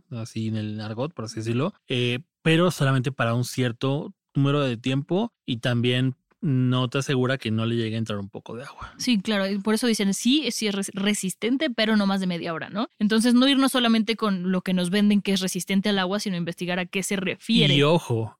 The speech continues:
Speaker 1: hay gente que piensa que por ser resistente al agua se pueden meter al mar con él.
Speaker 2: Y no.
Speaker 1: De
Speaker 2: No,
Speaker 1: hecho,
Speaker 2: no,
Speaker 1: cua-,
Speaker 2: no.
Speaker 1: en cualquier equipo que tengas,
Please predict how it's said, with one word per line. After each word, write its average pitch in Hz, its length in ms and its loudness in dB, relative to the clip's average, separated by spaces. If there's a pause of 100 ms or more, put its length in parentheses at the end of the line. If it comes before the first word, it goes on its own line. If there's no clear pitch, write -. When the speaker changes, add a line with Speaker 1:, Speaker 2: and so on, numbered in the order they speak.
Speaker 1:
hay 127 200 0
gente 135 280 2
que 156 120 2
piensa 135 280 0
que 131 120 -2
por 113 180 -4
ser 127 140 -2
resistente 131 340 0
al 127 100 2
agua 123 200 0
se 120 100 -4
pueden 113 200 -2
meter 113 220 -2
al 110 120 -4
mar 123 240 2
con 104 180 -6
él. 117 160 -2
Speaker 2:
Y 202 140 2
no. 190 280 2 (400)
Speaker 1:
De 120 140 2
Speaker 2:
No, 131 60 4
Speaker 1:
hecho, 226 120 6
Speaker 2:
no, 214 100 4
Speaker 1:
cua-, 135 100 4
Speaker 2:
no. 139 100 6
Speaker 1:
en 151 140 6
cualquier 151 480 2
equipo 175 360 -2
que 143 120 -2
tengas, 131 500 0